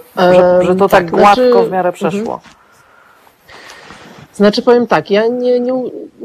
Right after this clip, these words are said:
Speaker 2: oczywiście nie jest tak, że tu jest jakaś, e, jakieś inne miejsce, ta Białowieża, niż cała Polska. Natomiast, e, tak, po pierwsze ja bardzo,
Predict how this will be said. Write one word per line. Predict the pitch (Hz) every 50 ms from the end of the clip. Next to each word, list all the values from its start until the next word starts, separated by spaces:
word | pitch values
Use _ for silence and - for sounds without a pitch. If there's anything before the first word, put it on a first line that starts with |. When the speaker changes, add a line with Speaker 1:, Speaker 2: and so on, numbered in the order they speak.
| 240 240 - 349 - - - - - - - - - - -
Speaker 2:
oczywiście | - 226 - - 233 233 - - 254 247 247 240
nie | 247 247 240 262 294 294
jest | 247 208 - - -
tak, | 196 180 170 165
że | 170 180
tu | - - 185
jest | 170 - 185
jakaś, | 170 - 180 156 - - - -
e, | 185 180 175 175 170 170 170 170 170 170 165 170 165 165
jakieś | 165 170 160 - 185 - -
inne | - 190 185 180 170
miejsce, | 175 170 170 165 165 - - - 175 165 160 160 160 165 160 160 160 -
ta | 170 165
Białowieża, | 165 170 165 165 160 170 170 160 170 165
niż | 170 165 -
cała | - - 170 165 165
Polska. | - - 160 143 143 135 - - _ 156 160 170 196 226 - _ _ _ _ _ _ -
Natomiast, | 196 190 190 208 214 226 220 220 214 214 214 - - - _ -
e, | - 196 196 190 185 185 185 185 185
tak, | - - 127 -
po | - -
pierwsze | - 240 254 240 - - 240 220
ja | 208 220 214 214
bardzo, | 190 185 214 214 202 190 175 175 196